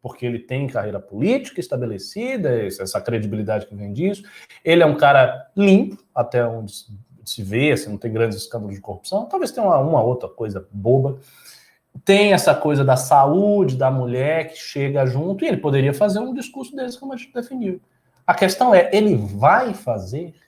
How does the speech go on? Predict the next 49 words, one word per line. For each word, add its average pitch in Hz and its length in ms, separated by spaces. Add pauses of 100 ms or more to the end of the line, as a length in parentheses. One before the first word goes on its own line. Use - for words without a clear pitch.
(180)
Ele 135 100
está - 460
disposto 131 480
a 127 60
isso? 165 220 (260)
Se - 140
ele 311 140
não 247 100
tiver 151 360
agora, 131 800 (680)
acabou. 147 480 (400)
Não 196 180
é, - 160
o 208 180
tempo 294 300
é - 240
agora. 170 880
É 135 80
começar 233 540
assim. 214 180
Quando 254 140
é - 40
que 277 40
você 277 80
vai 262 120
começar 214 340
a 190 40
fazer 175 220
isso? 165 140
É 160 220 (280)
amanhã. 214 680 (960)
Não 254 220
há 339 180
tempo 170 500
mais. 95 520 (920)
"Ah, 349 240
mas 320 140
vocês 302 140
estão 311 160
ainda 311 260
em 294 80
dois 277 180
mil 294 140
e 285 40
vinte 320 280
e 294 80
um, 214 580
de 190 80
abril." 208 400